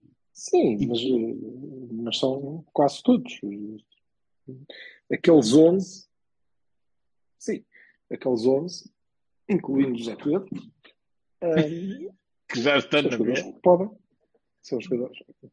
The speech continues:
Speaker 1: Já
Speaker 2: Ele é da B.
Speaker 1: tinha que estar, não é? Ele é da B. São jogadores que podiam, claramente, estar na, na Primeira Liga. Mas isso também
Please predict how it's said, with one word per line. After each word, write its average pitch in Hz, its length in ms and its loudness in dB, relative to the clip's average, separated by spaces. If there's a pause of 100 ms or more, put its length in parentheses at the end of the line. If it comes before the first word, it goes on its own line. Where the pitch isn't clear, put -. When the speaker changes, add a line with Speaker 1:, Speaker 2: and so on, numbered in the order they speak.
(380)
Speaker 1:
Já - 220 -14
Speaker 2:
Ele 113 180 -4
é 117 40 2
da 147 120 2
B. 127 200 0 (300)
Speaker 1:
tinha - 160 -8
que - 60 -12
estar, 143 260 -2
não 131 120 -8
é? 107 80 -8
Ele 101 140 -10
é 95 80 -10
da 110 100 -2
B. 107 160 -6 (600)
São 123 220 2
jogadores 143 340 4
que - 160 -18
podiam, 208 320 6
claramente, 131 580 2
estar - 340 -2
na, 107 480 -4
na 117 140 -2
Primeira 123 340 4
Liga. 101 220 4 (680)
Mas 147 140 2
isso 175 160 0
também 180 420 4